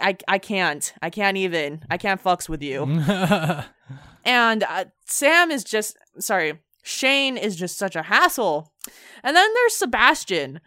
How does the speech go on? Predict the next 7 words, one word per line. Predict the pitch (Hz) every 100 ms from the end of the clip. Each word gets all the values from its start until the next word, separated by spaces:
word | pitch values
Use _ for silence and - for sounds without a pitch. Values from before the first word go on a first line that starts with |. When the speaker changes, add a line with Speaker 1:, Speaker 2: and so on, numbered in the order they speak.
| _ _
Speaker 1:
who | - 302
Sebastian | 285 311 254 254 302 - 320 302
is | 277 247 247 220
a | 214
developer, | 196 190 196 240 254 302 320 330 _ _ _ -
and | 247 247 240 226 214 185 -
he | - 262 269 277 294 302